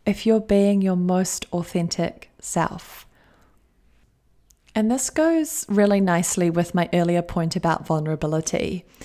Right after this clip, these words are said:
because I think there is some vulnerability in being your most authentic self. Because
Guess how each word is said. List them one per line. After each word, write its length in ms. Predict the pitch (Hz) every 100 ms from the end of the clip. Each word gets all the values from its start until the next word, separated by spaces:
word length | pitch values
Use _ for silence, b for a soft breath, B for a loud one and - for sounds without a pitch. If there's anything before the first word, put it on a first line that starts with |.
| B B B
because 260 | - 240 254
I 100 | 269
think 380 | 269 277 277 - _ _ _ -
there 240 | 220 262
is 260 | - 240 247
some 300 | - 254 240
vulnerability 840 | 220 214 214 - 185 196 214 196
in 340 | 185 190 190 180
being 340 | 185 185 202
your 140 | 202
most 320 | 190 175 175 170
authentic 480 | 170 165 165 -
self. 520 | - 151 - - - - _ _ _ -
Because 420 | 214 214 208 -